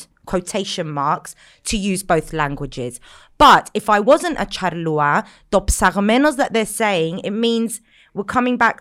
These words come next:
to what I was gonna say, is that if you speak Gringlish, if you sp-, use both languages, it means that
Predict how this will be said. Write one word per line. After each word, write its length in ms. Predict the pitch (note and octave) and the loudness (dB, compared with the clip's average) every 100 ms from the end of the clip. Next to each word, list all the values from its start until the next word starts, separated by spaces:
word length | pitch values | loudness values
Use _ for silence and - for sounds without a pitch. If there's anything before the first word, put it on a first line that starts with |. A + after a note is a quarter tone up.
| - | -8
to 80 | G#3+ G3+ G3 - G3+ | -4 -2 -2 -2 0
what 100 | F3+ | 2
I 20 | F#3+ | 0
was 80 | G3 | -2
gonna 220 | G3+ F#3+ G3 | -8 -8 -2
say, 100 | F#3+ E3+ E3 F#3 | -2 -2 -4 -4
is 60 | F#3 | 0
that 160 | F#3 F3 - - - _ _ - | 2 2 -2 -20 -20 _ _ 0
if 80 | C#4 - C4+ | 0 -2 0
you 120 | D4 D4 | 2 0
speak 600 | - - - A3+ F3+ - - - G3 | -2 -8 -6 -4 -4 -6 -16 -10 -4
Gringlish, 640 | G3 F#3 D#3+ C#3+ C3+ C#3+ - - _ _ _ _ | -2 -2 -4 -4 -6 -8 -14 -18 _ _ _ _
if 40 | A#3 | 0
you 60 | C#4 | 0
sp-, 160 | - _ A#3 B3 | -2 _ 0 0
use 120 | A3 - | 0 0
both 160 | G#3+ G#3 G#3 | 0 0 -2
languages, 480 | G3 F#3+ E3+ D#3 E3 - F#3+ | -2 -2 -6 -6 -6 -6 -8
it 60 | F3 | -4
means 160 | G3+ G3+ G3+ | -4 -6 -6
that 120 | F3+ | -8